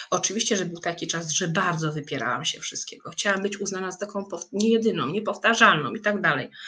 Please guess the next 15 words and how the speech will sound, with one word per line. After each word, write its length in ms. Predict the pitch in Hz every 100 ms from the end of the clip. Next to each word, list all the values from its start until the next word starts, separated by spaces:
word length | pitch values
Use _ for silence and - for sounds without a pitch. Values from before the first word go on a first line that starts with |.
| - - - - - -
Proszę 180 | - 240
państwa, 580 | 233 208 - - 127 - _ 170
ym, 920 | 180 190 185 185 185 180 180 202 - - -
dziś 580 | 220 302 302 - - -
cokolwiek 480 | - 233 320 277 226
ktoś 200 | 196 190
o 60 | 165
mnie 140 | 170
pomyśli, 540 | 151 143 156 202 - -
cokolwiek 540 | - - 170 160 -
powie, 400 | - 160 160 156 175
ma 240 | 175 220
prawo 360 | 214 202 196 175
do 160 | 160
wszystkiego. 720 | 160 - - - 156 - -